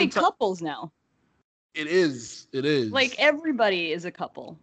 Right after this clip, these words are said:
Speaker 2: So,
Speaker 1: Yeah, you
Speaker 2: really.
Speaker 1: got, um, Ricochet and the, the Ninja Warrior girl.
Speaker 2: Mm-hmm.
Speaker 1: You got, uh, the girl from Riot Squad and,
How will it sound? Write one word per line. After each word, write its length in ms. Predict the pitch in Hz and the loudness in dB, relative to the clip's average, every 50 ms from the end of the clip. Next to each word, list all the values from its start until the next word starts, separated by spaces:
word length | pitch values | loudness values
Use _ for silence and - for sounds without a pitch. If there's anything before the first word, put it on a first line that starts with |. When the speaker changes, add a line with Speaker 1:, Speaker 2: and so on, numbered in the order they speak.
| _ _ _ _ _ _ _ _ _ _ | _ _ _ _ _ _ _ _ _ _
Speaker 2:
So, 280 | - - 214 202 190 190 | -6 -2 0 2 2 4
Speaker 1:
Yeah, 100 | - 139 | 2 2
you 100 | 131 156 | 2 0
Speaker 2:
really. 440 | 214 247 262 254 208 170 156 143 156 | -2 0 0 0 0 0 0 -2 0
Speaker 1:
got, 220 | - 147 147 147 147 | 0 2 2 4 4
um, 460 | 143 143 143 143 139 139 135 131 - _ | 4 4 2 0 0 -2 -6 -10 -10 _
Ricochet 720 | - 160 160 - 160 160 - - 160 160 160 156 156 151 123 151 | -2 0 2 2 0 0 2 2 4 4 6 6 4 4 4 2
and 140 | 147 147 | 2 2
the, 400 | 143 139 139 139 139 135 139 120 110 | 4 4 2 2 2 0 -2 -2 -4
the 80 | 135 139 | -2 2
Ninja 240 | 143 156 156 147 151 | 4 4 6 6 6
Warrior 400 | 147 156 165 160 156 151 147 139 | 6 8 8 6 6 4 2 2
girl. 400 | 135 139 131 131 139 156 180 - _ _ _ _ _ _ _ - | 0 0 0 0 -2 -4 -6 -8 _ _ _ _ _ _ _ -20
Speaker 2:
Mm-hmm. 240 | 202 196 185 170 160 165 _ _ _ _ _ _ _ _ _ _ _ _ _ _ _ _ | -20 -18 -18 -18 -20 -20 _ _ _ _ _ _ _ _ _ _ _ _ _ _ _ _
Speaker 1:
You 60 | 135 123 | -14 -8
got, 300 | 127 139 131 127 127 131 | -4 -2 0 2 2 2
uh, 400 | 127 127 127 127 127 127 123 120 | 2 2 2 0 0 0 -2 -4
the 140 | 117 123 123 | -6 -8 -8
girl 360 | 120 127 135 135 139 139 143 | -4 0 2 2 2 2 0
from 320 | 139 - 139 135 131 127 | -2 -2 -2 -2 -2 0
Riot 340 | 127 139 139 147 151 147 143 143 | 0 2 2 2 2 0 -2 -4
Squad 480 | - - 143 139 135 139 139 139 139 | -2 0 2 4 4 4 4 4 2
and, 500 | 135 135 135 135 135 135 135 131 127 120 | 2 0 0 0 0 -2 -2 -2 -4 -8